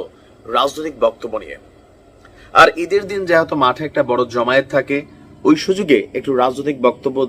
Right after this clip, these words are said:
না দিলেও আসলে না। তবে ঈদের দিনে আমরা যেটা দেখছি যে বিএনপির নেতা ইশরাক তিনি বলছিলেন যে ঈদের পরে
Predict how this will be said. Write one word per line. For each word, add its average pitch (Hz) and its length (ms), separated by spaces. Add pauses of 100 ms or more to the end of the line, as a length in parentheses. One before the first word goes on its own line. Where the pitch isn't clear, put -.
না 120 140
দিলেও 139 380 (260)
আসলে 127 360
না। 101 200 (580)
তবে 202 220
ঈদের 185 300
দিনে 165 420
আমরা 123 360
যেটা 123 180
দেখছি 123 520
যে 120 300 (560)
বিএনপির 180 520
নেতা 131 240 (100)
ইশরাক - 560 (960)
তিনি 151 120
বলছিলেন 156 400
যে - 160
ঈদের 147 260
পরে - 260